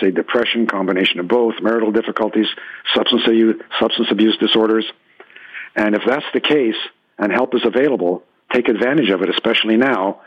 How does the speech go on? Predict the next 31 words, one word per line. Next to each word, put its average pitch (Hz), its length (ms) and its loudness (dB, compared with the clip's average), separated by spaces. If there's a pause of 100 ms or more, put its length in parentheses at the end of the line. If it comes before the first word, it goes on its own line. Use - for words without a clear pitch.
(260)
And 107 80 0
if 107 100 0
you're 104 80 2
taking 156 280 2
advantage 123 440 2
of 104 100 2
it 104 120 -2
now, 117 380 0 (220)
hopefully 123 320 2
once 113 220 2 (100)
this 113 140 2
pandemic 110 440 0
is 98 100 0
under 104 200 0
control 101 560 0 (280)
and 104 140 0
is 101 80 0
no 110 100 4
longer 110 320 2
the 98 80 2
big 104 220 0
issue, 107 360 2 (340)
you'll 117 120 4
continue 127 600 2
to 87 100 -4
pay 104 200 0
attention 95 400 0
to - 40 -2
your 95 120 2
mental 90 260 0
health. 82 240 -2